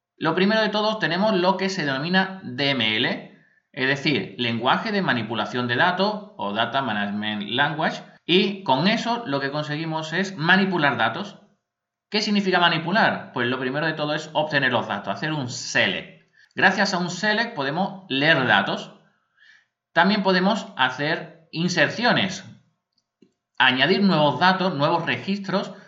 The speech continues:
a la base de datos. Pues eso es un insert. También los, con los datos, ¿qué queremos hacer? Pues actualizar datos, pues hacemos un update.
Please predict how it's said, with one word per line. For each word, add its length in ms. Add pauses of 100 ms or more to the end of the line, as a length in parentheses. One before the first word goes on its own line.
(120)
a 140
la 120
base 240
de 80
datos. 500
Pues 260 (340)
eso 200
es 100
un 140
insert. 500 (960)
También 600 (180)
los, 360
con 160
los 120
datos, 300
¿qué 260
queremos 400
hacer? 320
Pues 160
actualizar 720
datos, 400 (160)
pues 140
hacemos 260
un 280
update. 600